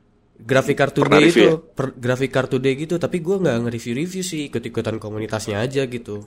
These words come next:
Speaker 1: untuk ngebahas-bahas. Kan kalau
Speaker 2: Ya.
Speaker 1: dulu modelannya ngebahasnya di forum gitu kan.
Speaker 2: Ya, kalau Grafik Car Today kan, eh, salah satu forum V G A gitu kan. Di,
Speaker 1: Ya.
Speaker 2: di hardware itu,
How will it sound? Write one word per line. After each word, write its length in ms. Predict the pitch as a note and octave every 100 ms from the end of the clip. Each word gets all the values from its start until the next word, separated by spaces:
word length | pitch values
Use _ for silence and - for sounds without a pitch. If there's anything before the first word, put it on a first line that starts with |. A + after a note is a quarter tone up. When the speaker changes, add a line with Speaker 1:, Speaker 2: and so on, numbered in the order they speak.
| -
Speaker 1:
untuk 300 | A2+ - -
ngebahas-bahas. 640 | G#2 G2+ G2 G#2 G#2 -
Kan 160 | - B2 B2
kalau 80 | A2+
Speaker 2:
Ya. 240 | F2+ D#2+
Speaker 1:
dulu 160 | C3 B2+
modelannya 640 | G#2+ A2 G#2+ G#2 A2+ C3
ngebahasnya 320 | G#2+ F#2+ C#3
di 80 | C#3
forum 480 | A2+ F#2+ G2 F#2+ G2 F#2
gitu 240 | F#2+ -
kan. 240 | F#2 F2 G2 _ _ _ -
Speaker 2:
Ya, 240 | F#2+ F2 E2
kalau 160 | F#2+
Grafik 260 | G2 G2 -
Car 160 | G2
Today 240 | - - A#2+
kan, 240 | C#3+ C#3+ - _ _ _ -
eh, 380 | F#2 F2+ F2+ F2 -
salah 240 | - G2
satu 240 | F#2+ F#2+ F#2+
forum 460 | G#2 F2+ F#2+ F2+ - _ _ _ _ - -
V 100 | - F#2
G 80 | F2+
A 240 | F2+ - -
gitu 180 | F2 -
kan. 240 | F2+ F2 -
Di, 140 | G#2
Speaker 1:
Ya. 180 | G2+ G2
Speaker 2:
di 80 | G2
hardware 480 | G#2 - F#2+ F#2 G2
itu, 220 | A2